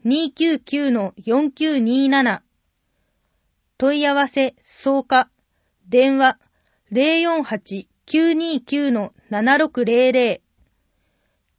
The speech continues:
問い合わせ、熊谷。電話、零四八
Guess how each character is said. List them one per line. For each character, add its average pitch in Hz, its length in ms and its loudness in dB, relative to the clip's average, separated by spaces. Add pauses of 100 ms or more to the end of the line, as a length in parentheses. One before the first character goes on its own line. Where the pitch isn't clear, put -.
(140)
問 285 220 0
い 294 60 0
合 285 80 0
わ 285 140 0
せ、 269 260 -2 (140)
熊 254 260 0
谷。 262 360 2 (640)
電 269 300 0
話、 269 240 0 (380)
零 302 320 0
四 330 240 -2
八 208 480 -10